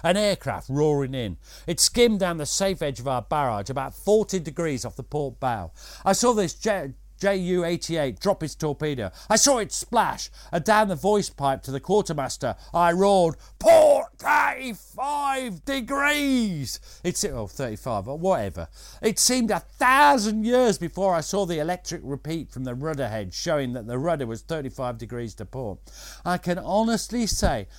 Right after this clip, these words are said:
that I was holding on to things, waiting for the bump, and so was everyone else on the bridge." The bump, he means the thump of the, uh, torpedo. "I steadied up with my course <laughs> parallel to the track of the torpedo,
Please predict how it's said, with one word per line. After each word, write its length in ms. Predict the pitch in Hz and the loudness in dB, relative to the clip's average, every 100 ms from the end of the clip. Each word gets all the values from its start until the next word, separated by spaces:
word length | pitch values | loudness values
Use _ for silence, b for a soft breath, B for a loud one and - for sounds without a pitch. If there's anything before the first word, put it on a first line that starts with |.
| b | b
that 100 | 160 | -4
I 80 | 139 | -2
was 140 | 143 | -4
holding 440 | 131 170 196 185 185 | 0 2 4 2 2
on 200 | 185 165 | 0 -2
to 100 | 147 | -8
things, 340 | 127 107 101 | -8 -8 -8
waiting 500 | 147 180 190 185 190 | -2 0 0 -2 -4
for 160 | 170 220 | 0 2
the 160 | 214 | 2
bump, 460 | 175 - 185 110 - B B B | 2 6 4 4 -6 B B B
and 120 | 151 | -4
so 200 | - 208 | 0 2
was 160 | 196 170 | 2 2
everyone 340 | 190 196 196 | 4 4 6
else 300 | 214 220 - | 4 4 2
on 100 | 143 | -2
the 140 | 135 127 | -4 -6
bridge." 600 | - - 170 131 80 78 - | -8 -4 -2 -2 -6 -12 -10
The 100 | 107 | -10
bump, 420 | - 120 110 - | -4 -4 -4 -10
he 120 | 107 | -8
means 300 | 120 117 95 | -6 -6 -8
the 120 | 101 | -12
thump 400 | 95 - 139 110 | -14 -8 -8 -6
of 80 | 104 | -8
the, 220 | 98 95 - 110 107 101 | -8 -10 -10 -12 -12 -10
uh, 140 | 104 95 | -12 -10
torpedo. 460 | 127 104 113 107 87 B B | -10 -10 -10 -10 -12 B B
"I 100 | 190 | 0
steadied 360 | 202 233 240 226 | 0 2 2 4
up 200 | 208 170 | 2 0
with 160 | 175 | -4
my 160 | 143 156 - | -4 -6 -4
course 400 | 180 185 113 - - b b b b - | -2 0 -2 -8 -16 b b b b -14
<laughs> 540 | 123 - - - - | -12 -14 -20 -20 -12
parallel 520 | - 254 240 214 165 143 | 0 2 4 2 2 0
to 120 | 151 | -4
the 100 | 175 | -2
track 340 | - 220 160 | 2 0 0
of 120 | 185 | -2
the 100 | 156 | -2
torpedo, 680 | 143 165 165 - 180 160 107 | -4 -6 -6 -4 -4 -2 -6